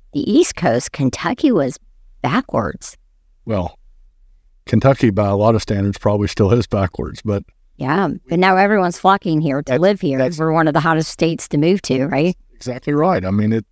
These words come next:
Speaker 2: it is. It, it, the quality of life here, I think, is, is really good.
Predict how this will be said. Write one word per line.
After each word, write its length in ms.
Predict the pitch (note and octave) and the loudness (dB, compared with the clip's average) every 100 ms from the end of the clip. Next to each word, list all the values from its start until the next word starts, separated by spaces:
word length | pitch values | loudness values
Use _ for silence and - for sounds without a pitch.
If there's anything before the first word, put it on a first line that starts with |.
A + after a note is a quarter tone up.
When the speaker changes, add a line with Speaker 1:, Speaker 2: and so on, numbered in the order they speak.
| - | -8
Speaker 2:
it 160 | A#2 | 2
is. 360 | C3+ C3+ F2+ - | 4 4 2 -4
It, 220 | G#2 G#2 - _ | -4 -6 -10 _
it, 140 | B2+ B2 _ _ _ _ _ A#2+ | -10 -10 _ _ _ _ _ -10
the 80 | |
quality 380 | - E3 E3+ D#3 | 2 6 6 6
of 80 | B2+ | 4
life 280 | A#2 A#2+ - | 4 4 4
here, 160 | G#2+ | 2
I 80 | F#2+ | 2
think, 220 | G#2+ G2 | 0 -2
is, 180 | G2 F#2+ | -2 -4
is 220 | - G2+ | -4 -2
really 260 | G2+ G2+ G2 | 0 0 0
good. 260 | F#2+ F2+ | -2 -4